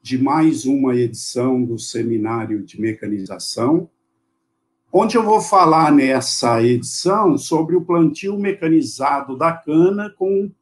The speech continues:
preparo de solo customizado. Como vocês sabem, o plantio mecanizado, ele exige um preparo de solo,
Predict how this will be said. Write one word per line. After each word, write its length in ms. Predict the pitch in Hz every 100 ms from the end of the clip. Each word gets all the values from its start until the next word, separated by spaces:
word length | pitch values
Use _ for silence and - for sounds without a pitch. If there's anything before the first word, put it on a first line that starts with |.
| -
preparo 580 | 185 170 - 165 156 156
de 100 | -
solo 520 | - 135 143 156 156
customizado. 960 | 165 165 - 170 170 185 135 110 95 85 _ _ _ _ _ _ _ _
Como 240 | - 254 254
vocês 540 | 208 170 185 175 170
sabem, 680 | - 220 233 127 120 110 - _ -
o 120 | -
plantio 440 | - 220 165 175
mecanizado, 920 | 165 147 160 143 131 113 208 208 135 156
ele 180 | 214
exige 640 | 233 170 175 220 240 - 196
um 120 | 180
preparo 540 | 170 165 147 147 143
de 80 | 131
solo, 680 | - - 156 185 208 220